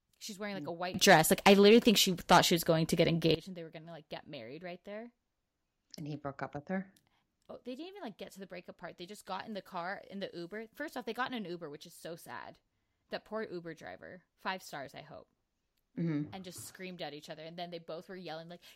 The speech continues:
Speaker 1: "Get me out of this car," with nobody moving and nobody doing anything. And finally, they left. So anyways, I'm excited for this week. I'm gonna try to story it again.
Speaker 2: Okay. Wow.
Speaker 1: Okay.
Speaker 2: Good job.
Speaker 1: I'm
Speaker 2: Good
Speaker 1: sorry. I
Speaker 2: recap.
Speaker 1: just,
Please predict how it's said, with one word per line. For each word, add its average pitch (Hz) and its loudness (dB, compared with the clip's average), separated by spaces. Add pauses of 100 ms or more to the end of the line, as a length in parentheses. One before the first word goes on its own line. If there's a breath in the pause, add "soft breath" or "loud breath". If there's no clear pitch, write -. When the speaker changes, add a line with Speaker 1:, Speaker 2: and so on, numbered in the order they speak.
Speaker 1:
"Get 494 2
me 440 -12 (240)
out 403 -6
of 381 -14
this 392 -10
car," 277 -2
with 170 -12
nobody 170 -8
moving 165 -12
and 165 -14
nobody 156 -14
doing 156 -16
anything. 170 -18
And 170 -16
finally, 50 -20 (380)
they - -16
left. - -20 (300 soft breath)
So - -20
anyways, 254 -8
I'm 226 -12
excited 233 -14
for 240 -12
this 180 -16
week. 165 -16
I'm 196 -14
gonna 202 -10
try 214 -8
to 208 -10
story 170 -8
it 160 -10
again. 156 -14 (800)
Speaker 2:
Okay. 143 -2 (120)
Wow. 151 4
Speaker 1:
Okay. - -10
Speaker 2:
Good 202 0
job. 190 2
Speaker 1:
I'm 240 4
Speaker 2:
Good 214 -4
Speaker 1:
sorry. 214 6
I 233 2
Speaker 2:
recap. 208 4
Speaker 1:
just, - -4